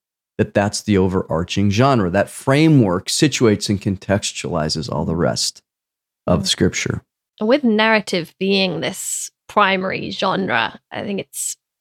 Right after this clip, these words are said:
Speaker 2: really interesting, actually, 'cause we don't necessarily see narrative as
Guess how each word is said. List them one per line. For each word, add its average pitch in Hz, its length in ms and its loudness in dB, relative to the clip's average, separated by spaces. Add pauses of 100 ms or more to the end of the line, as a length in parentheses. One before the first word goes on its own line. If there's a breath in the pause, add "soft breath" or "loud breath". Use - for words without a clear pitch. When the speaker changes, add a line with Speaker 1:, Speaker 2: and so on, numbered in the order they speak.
(140)
Speaker 2:
really 208 420 2
interesting, 202 600 0
actually, - 440 -6
'cause - 140 -14
we 196 80 0
don't 214 240 0 (100)
necessarily 190 580 -2
see 190 220 -2
narrative 202 840 0
as - 400 -6